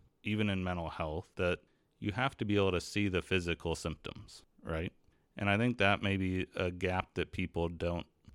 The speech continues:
always understand is, well, if I'm dealing with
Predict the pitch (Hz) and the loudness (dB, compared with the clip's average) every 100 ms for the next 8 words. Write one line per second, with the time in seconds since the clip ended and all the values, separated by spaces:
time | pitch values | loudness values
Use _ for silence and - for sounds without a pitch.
0 | - - 104 104 98 95 87 - 104 101 | -8 0 4 6 4 2 0 -2 -2 0
1 | 95 82 80 78 - _ _ _ - 101 | 0 -2 -2 -4 -10 _ _ _ 2 2
2 | 98 110 107 104 101 98 95 92 87 | 4 2 4 4 4 4 2 4 2